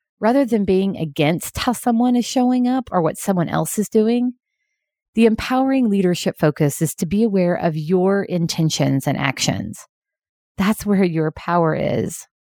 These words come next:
So until next time, stay focused on your goals, what it is you want, and your stance. Is it anti something,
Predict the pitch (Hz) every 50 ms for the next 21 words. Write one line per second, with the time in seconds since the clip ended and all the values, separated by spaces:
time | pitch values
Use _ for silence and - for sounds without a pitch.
0 | _ _ _ _ _ _ _ _ _ _ - - 226 226 226 226 - 262 269 262
1 | 240 208 190 202 - - - - 170 147 147 143 147 156 156 - - - 262 269
2 | - 330 311 - 302 - - - 220 196 175 165 165 165 170 160 160 156 143 131
3 | 123 - 110 101 - - - - - 190 196 208 202 214 202 - - 190 190 180
4 | 175 160 160 156 - - - - - _ _ - 190 196 202 196 190 202 202 214
5 | 220 220 - - - - 165 143 139 139 110 - - - - - - _ _ _
6 | _ _ _ _ _ _ _ _ _ _ - 185 160 175 185 - - 202 170 170
7 | 196 220 226 - 254 262 262 262 - - 254 254 247 - - 269 277 285 302